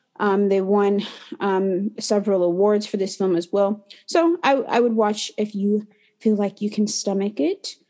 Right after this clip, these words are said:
Um, next, I want to talk about <laughs> this film, Irreplaceable You, on Netflix. Um, it's, it's a more of a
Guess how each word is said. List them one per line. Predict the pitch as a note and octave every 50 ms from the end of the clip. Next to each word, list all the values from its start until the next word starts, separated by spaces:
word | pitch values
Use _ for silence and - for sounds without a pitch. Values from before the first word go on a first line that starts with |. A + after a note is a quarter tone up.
| _ _ _ _ G#3 -
Um, | G#3+ G#3+ G#3 G#3 G#3 G#3+ G#3 G3+ - - - _
next, | A#3 A#3+ B3+ C4 C#4 C#4+ C#4 - - - - - _ -
I | G#3 A3
want | A3+ A#3 A#3+ B3+ C4+ B3+ -
to | - -
talk | A3 A3+ B3 A3+ A3+ C4
about | A3+ A3 G#3+ G#3 G#3 G3+ G3 - - - - - - - - _ _ _
<laughs> | A#3 A3+ - - - - - _ - - - _
this | - C4+ - - F#4 - - -
film, | - C4+ B3 B3 A#3+ A#3 A#3 A#3 A#3+ A#3+ - - - - _
Irreplaceable | - A#3+ B3 C4 C4 C4 - C4 B3 C4+ - - B3 B3 C4+ C4+
You, | B3+ A#3 A#3 G#3+ G#3 G3+ G3+ G#3+ G#3+ G#3+ - - _ _ _
on | B3 B3 D4 C4 A#3+
Netflix. | A#3+ A3+ - - - - A3 G#3+ G#3+ G#3 G#3 - - - - - - _ _ _ _ _ _
Um, | A3 A3 G#3 G3+ G3 G3 G3 G3 F#3 - -
it's, | - D4 G#4 G#4 - - - - _ _ - - _ -
it's | C4 D#4 - -
a | F#4 F4 E4+ D#4 D4 C4 A#3 - - -
more | A#3 A#3+ A#3+ A#3+ B3 B3 B3+
of | B3 A#3 G#3+ G#3+
a | G3+ F#3+ F#3+ F#3 F3 -